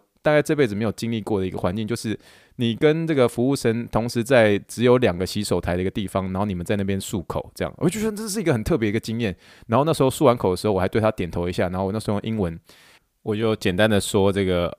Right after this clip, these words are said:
“oral hygiene is very important”，哦，“oral hygiene is very important”，就 oral 就是O R A L，然后口腔的，哦，口腔的，呃，卫生，hygiene，hygiene 这样，“oral hygiene is very important”，然后，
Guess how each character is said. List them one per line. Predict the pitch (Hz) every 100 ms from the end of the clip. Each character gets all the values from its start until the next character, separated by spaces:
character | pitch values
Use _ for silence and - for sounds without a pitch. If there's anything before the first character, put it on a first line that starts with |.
| -
“oral | 123 127
hygiene | 123 120 117 - 90 78 80
is | 87 85 -
very | 92 90 80
important”， | 76 101 90 71 -
哦， | 73 71
“oral | 90 95 95
hygiene | 90 90 85 76
is | -
very | 80
important”， | 78 - 78
就 | 73
oral | - 120 113 80
就 | 98
是 | 90 90 85 82
O | 104
R | 85 85
A | 82 92
L， | 101 87 -
然 | 85
后 | 85 _
口 | - 82
腔 | - 110 104 107
的， | 90 -
哦， | 87
口 | - 80
腔 | - 98 95
的， | - - - - _ -
呃， | 95 90 87 87 - -
卫 | 147 98
生， | - 104 92 101
hygiene，hygiene | - 110 110 - 92 78 71 85 80 98 76 80
这 | 85
样， | - -
“oral | - 113 117 113
hygiene | 110 107 98 87
is | 82
very | 92 87
important”， | 87 87 80 82
然 |
后， | 82 90 85